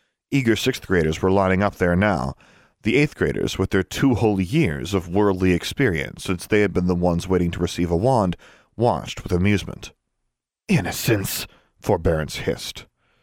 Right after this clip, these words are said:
Across the room, Innocence was showing off her wand to the envious eleven-year-olds, with a few demonstrative gestures. From her smug tone of voice as she explained the properties of white oak,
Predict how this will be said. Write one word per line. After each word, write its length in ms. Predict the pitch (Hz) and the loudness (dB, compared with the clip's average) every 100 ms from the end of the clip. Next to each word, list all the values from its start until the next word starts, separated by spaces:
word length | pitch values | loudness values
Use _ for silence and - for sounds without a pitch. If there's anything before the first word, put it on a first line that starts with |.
| _ 120 | _ -4
Across 340 | - 139 117 | 0 0 2
the 100 | 120 | 0
room, 360 | 117 143 104 104 _ _ _ | 2 2 2 -2 _ _ _
Innocence 420 | 156 131 123 110 | 0 2 0 0
was 140 | 107 98 | 0 0
showing 360 | - 113 90 | 2 2 4
off 220 | 90 87 104 | 2 2 2
her 100 | 95 | 4
wand 460 | 110 101 71 - | 4 2 0 -4
to 240 | - - 87 | -12 -10 -2
the 180 | 92 | 0
envious 380 | 95 92 90 - | 2 2 2 2
eleven-year-olds, 800 | 92 104 90 82 80 - - - - - - _ | 0 0 0 0 -2 -6 -12 -16 -16 -20 -20 _
with 100 | 127 | -2
a 60 | 131 | 0
few 220 | - 113 | 4 4
demonstrative 580 | 101 98 90 - 95 85 | 4 2 2 0 -2 0
gestures. 640 | 110 101 - - 52 - - _ _ _ _ _ _ | 0 0 -2 -2 -2 -6 -14 _ _ _ _ _ _
From 180 | 135 127 | -2 0
her 80 | 117 | -2
smug 420 | - 139 120 104 | 0 0 0 0
tone 240 | 131 117 | 0 2
of 100 | 101 | 2
voice 320 | 110 131 113 | 2 2 2
as 80 | 92 | -2
she 140 | - 95 | 0 -2
explained 480 | - - 110 104 | -2 -4 0 0
the 60 | 92 | -2
properties 500 | - 120 98 92 92 | 0 -2 2 0 0
of 100 | 87 | 0
white 240 | 95 90 | 2 2
oak, 280 | 107 117 - | 2 2 -2